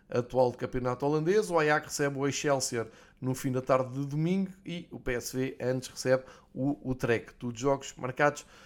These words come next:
então para dia dezasseis de, eh, outubro. Nos melhores marcadores continua o, eh, jovem avançado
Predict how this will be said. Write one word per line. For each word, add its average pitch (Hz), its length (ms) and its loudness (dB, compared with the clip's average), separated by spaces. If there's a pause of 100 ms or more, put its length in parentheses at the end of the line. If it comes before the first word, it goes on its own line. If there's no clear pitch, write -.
(220)
então 151 300 2
para 143 220 6
dia 170 340 0 (300)
dezasseis 135 1120 6
de, 160 300 2
eh, 139 480 -2
outubro. 127 720 -2 (320)
Nos 170 640 2
melhores 175 240 4
marcadores 185 500 2
continua 180 560 2
o, 170 400 -2
eh, 113 260 -2
jovem 120 380 -2
avançado 127 460 0